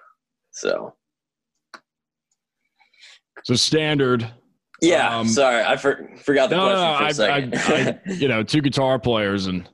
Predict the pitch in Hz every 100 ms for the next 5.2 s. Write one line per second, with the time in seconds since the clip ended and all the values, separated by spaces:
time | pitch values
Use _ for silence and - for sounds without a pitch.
0 | - 147 147 131 104 - - 165 147 139
1 | 117 - - 131 123 107 104 98 - 120
2 | 156 170 143 - 123 123 120 113 107 95
3 | 98 - 113 101 117 110 - 107 - 135
4 | 127 - 131 127 98 - 107 104 101 98
5 | 95